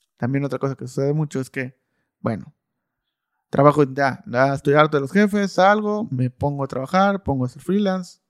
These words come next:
me va a ir bi-, me va bien, empiezo a tener más clientes, empiezo a tener más cosas, ya me empieza a ser insuficiente mi tiempo, empiezo a trabajar con más personas, contrato a alguien, empieza a crecer, a crecer, a crecer.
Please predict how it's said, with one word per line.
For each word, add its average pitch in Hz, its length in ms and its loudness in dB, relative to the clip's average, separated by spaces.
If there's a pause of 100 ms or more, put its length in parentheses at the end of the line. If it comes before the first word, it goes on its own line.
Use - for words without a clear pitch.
(120)
me 127 120 -2
va 127 100 -4
a 127 40 -4
ir 127 120 -8
bi-, 135 180 -10
me 123 100 -4
va 117 120 2
bien, 202 520 0 (360)
empiezo 131 320 2
a - 40 -12
tener 120 220 -12
más 120 180 -12
clientes, 190 600 -2
empiezo 127 240 -4
a 120 40 -10
tener 123 200 -6
más 120 220 -14
cosas, 185 540 0 (600)
ya 135 440 2
me 123 120 -8
empieza 131 280 -4
a - 20 -12
ser 135 380 -6
insuficiente 131 680 -8
mi 120 120 -10
tiempo, 202 580 0 (400)
empiezo 135 240 4
a 127 40 -4
trabajar 131 220 -8
con 123 100 -12
más 123 100 -12
personas, 190 520 -2
contrato 127 920 0
a 147 120 0
alguien, 196 520 -2 (440)
empieza 131 320 -4
a - 20 -6
crecer, 175 580 0 (100)
a 127 80 -8
crecer, 151 580 -4 (220)
a 127 80 -14
crecer. 165 600 0